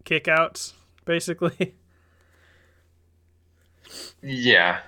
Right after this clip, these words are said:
Speaker 2: Oh my God, he's the best at false finishes.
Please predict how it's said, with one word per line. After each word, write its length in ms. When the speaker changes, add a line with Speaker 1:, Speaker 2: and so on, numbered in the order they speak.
Speaker 2:
Oh 440
my 160
God, 380
he's 340
the 100
best 460
at 180
false 400
finishes. 800